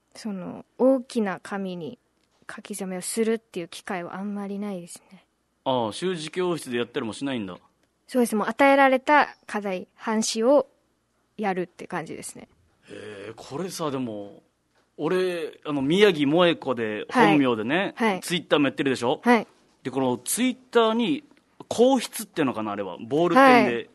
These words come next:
Speaker 1: はい。はい。
Speaker 2: なんか字書いてあったけど、めちゃくちゃ綺麗で。
Speaker 1: あー、ありがとうございます。
Speaker 2: あそこまで綺麗になったら、この練習をして何を求めてんの？
Speaker 1: いやー、なんていうんですか、やっぱり、十年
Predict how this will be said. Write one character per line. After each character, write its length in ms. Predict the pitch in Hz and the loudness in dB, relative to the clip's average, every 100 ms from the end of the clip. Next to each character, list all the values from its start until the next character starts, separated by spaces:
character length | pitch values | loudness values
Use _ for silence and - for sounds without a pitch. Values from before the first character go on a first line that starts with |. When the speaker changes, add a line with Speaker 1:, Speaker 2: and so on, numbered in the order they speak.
| _ | _
Speaker 1:
は 140 | - 233 | 0 0
い。 20 | |
は 60 | 196 | 0
い。 80 | - - | -10 -10
Speaker 2:
な 100 | 123 | -6
ん 40 | |
か 100 | 117 | -6
字 260 | 104 131 139 | -6 -6 -6
書 80 | 131 | -4
い 40 | |
て 60 | 135 | -6
あ 20 | |
っ 20 | |
た 60 | 123 | -8
け 60 | 107 | -10
ど、 60 | |
め 140 | 95 123 | -10 -6
ち 80 | |
ゃ 60 | 262 | -6
く 120 | - | -6
ち 120 | 254 | -10
ゃ 40 | 262 | -10
綺 200 | - 285 | -4 0
麗 180 | 190 123 | 2 0
で。 240 | 107 98 _ | -4 -8 _
Speaker 1:
あ 180 | 240 247 | 0 0
ー、 60 | 233 | 0
あ 20 | |
り 100 | 226 | -2
が 80 | 240 | -6
と 180 | - | -4
う 40 | 226 | -4
ご 80 | 202 | -4
ざ 120 | 196 | -8
い 80 | 190 | -10
ま 140 | - | -12
す。 60 | - | -4
Speaker 2:
あ 100 | - | -2
そ 180 | - 415 | 0 2
こ 120 | 415 | 6
ま 140 | 269 | 6
で 80 | 170 | 4
綺 160 | - 190 | 0 4
麗 180 | 190 | 6
に 80 | 170 | 6
な 100 | 143 | 2
っ 40 | 139 | 0
た 160 | 143 | 2
ら、 200 | 123 104 - _ _ _ _ _ _ - | 2 2 -4 _ _ _ _ _ _ -8
こ 160 | 214 | 0
の 260 | 190 151 135 147 | 2 4 2 2
練 260 | 170 285 | 6 6
習 300 | 277 - 262 | 6 2 0
を 80 | 262 | 0
し 80 | 247 | 0
て 80 | 135 | -2
何 340 | 117 160 240 | 2 4 6
を 60 | 254 | 6
求 240 | 247 247 | 4 2
め 80 | 202 | 0
て 100 | 135 | -2
ん 80 | 101 | -4
の？ 80 | 90 _ _ _ _ _ _ _ _ _ - | -8 _ _ _ _ _ _ _ _ _ -6
Speaker 1:
い 80 | |
や 600 | 240 269 277 277 277 254 - _ _ _ - | 0 2 4 4 2 0 -4 _ _ _ -4
ー、 40 | |
な 80 | 254 | -2
ん 40 | |
て 80 | 262 | 0
い 20 | |
う 0 | |
ん 0 | |
で 20 | 233 | -2
す 40 | |
か、 80 | 226 | 0
や 40 | 233 | 0
っ 20 | |
ぱ 100 | - | 2
り、 220 | 247 220 - _ _ - | 2 2 -4 _ _ -12
十 320 | 208 285 339 | 0 6 8
年 680 | 339 330 311 311 311 302 285 | 8 8 6 4 2 0 -2